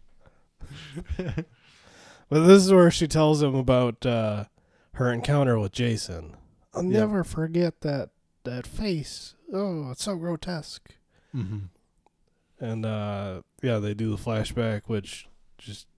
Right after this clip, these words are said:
Speaker 1: fucks up with the continuity, and, uh, yeah. She
Speaker 2: I
Speaker 1: got
Speaker 2: actually, I actually have a little
Speaker 1: she got away from him.
Speaker 2: I have a bit of a fun fact about that.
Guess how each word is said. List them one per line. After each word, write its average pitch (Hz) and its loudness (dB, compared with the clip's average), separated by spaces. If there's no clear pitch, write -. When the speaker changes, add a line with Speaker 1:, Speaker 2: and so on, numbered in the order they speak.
Speaker 1:
fucks 123 -2
up 113 -4
with 107 -6
the 107 -4
continuity, 107 -4
and, 92 -8
uh, 90 -10
yeah. 147 4
She 127 -10
Speaker 2:
I - -2
Speaker 1:
got 156 4
Speaker 2:
actually, 185 -2
I 156 0
actually 185 -2
have 160 -2
a 151 -2
little 127 0
Speaker 1:
she - -6
got 202 2
away 165 6
from 104 -6
him. 80 -12
Speaker 2:
I 135 -6
have 139 -2
a 123 -2
bit 220 4
of 190 -4
a 110 -6
fun 131 -6
fact 90 -16
about 95 -16
that. 95 -16